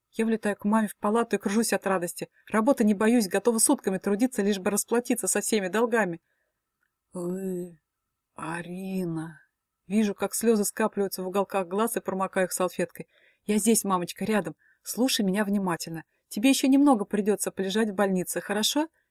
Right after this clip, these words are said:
Я немножечко осмотрюсь и обязательно заберу тебя домой. Лю, Ари... Не говори ничего, пожалуйста, не говори.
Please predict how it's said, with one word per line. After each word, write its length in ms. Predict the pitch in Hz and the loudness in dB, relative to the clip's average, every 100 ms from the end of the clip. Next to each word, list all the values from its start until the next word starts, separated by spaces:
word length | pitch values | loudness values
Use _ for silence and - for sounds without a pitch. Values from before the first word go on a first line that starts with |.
| _ _ | _ _
Я 120 | - 233 | 2 4
немножечко 400 | 247 262 - 247 | 6 4 2 0
осмотрюсь 480 | 240 233 294 330 | 2 0 2 2
и 40 | 226 | 2
обязательно 440 | 196 202 262 226 | 2 4 4 4
заберу 300 | 208 196 233 | 0 2 2
тебя 240 | 240 202 208 | 2 0 0
домой. 420 | 220 214 180 156 _ _ _ _ _ _ _ _ _ _ | 2 2 0 -6 _ _ _ _ _ _ _ _ _ _
Лю, 520 | 190 190 208 202 180 _ _ _ | -12 -6 -4 -4 -8 _ _ _
Ари... 680 | - 190 190 180 190 196 185 _ _ _ _ - | -16 -14 -12 -14 -16 -16 -18 _ _ _ _ -4
Не 100 | 208 | -2
говори 320 | 226 240 202 | 2 4 4
ничего, 260 | 170 - 180 | 2 -2 -4
пожалуйста, 440 | 202 196 185 - | -2 -2 -4 -4
не 80 | 196 | -4
говори. 400 | 220 240 214 | 2 2 2